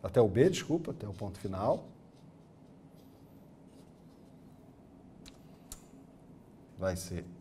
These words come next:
essa ligação aqui. E aí, é, eu vou usar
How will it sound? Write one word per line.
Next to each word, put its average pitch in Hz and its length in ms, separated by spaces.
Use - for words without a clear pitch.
essa 101 480
ligação 87 480
aqui. 87 420
E 120 60
aí, 113 340
é, 101 200
eu 104 80
vou 127 220
usar 107 500